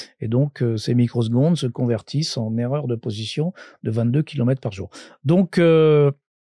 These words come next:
vous pouvez pas faire comme si le temps existait.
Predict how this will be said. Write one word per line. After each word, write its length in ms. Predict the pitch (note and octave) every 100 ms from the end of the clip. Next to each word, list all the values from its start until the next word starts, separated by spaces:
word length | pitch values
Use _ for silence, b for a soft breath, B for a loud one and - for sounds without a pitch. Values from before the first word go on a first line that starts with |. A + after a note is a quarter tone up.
| _ _ _ _ _ _ _ _
vous 160 | C3+ D3+
pouvez 260 | F3 D#3
pas 300 | D#3 F#3 A3
faire 400 | - F3+ F#3+ -
comme 320 | - D3 E3+
si 240 | B2 - D3+
le 160 | C#3
temps 260 | A#2+ C#3 D3
existait. 600 | A#2+ G#2 G#2+ - B2 D#3